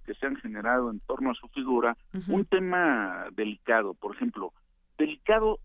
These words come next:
Speaker 1: en este sentido.
Speaker 2: Sí.
Speaker 1: No ha tenido un cargo de elección popular.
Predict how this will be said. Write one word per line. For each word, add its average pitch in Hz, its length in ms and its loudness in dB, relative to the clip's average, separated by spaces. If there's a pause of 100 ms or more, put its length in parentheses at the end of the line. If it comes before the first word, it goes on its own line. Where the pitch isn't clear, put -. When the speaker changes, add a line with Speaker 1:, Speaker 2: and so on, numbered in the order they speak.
Speaker 1:
en 139 180 -8
este 131 220 -12
sentido. 95 460 -10 (140)
Speaker 2:
Sí. 180 200 -10
Speaker 1:
No 165 120 4
ha 226 80 4
tenido 175 340 -6
un 165 60 -4
cargo 139 300 0
de 120 60 -4
elección 98 340 -8
popular. - 420 -12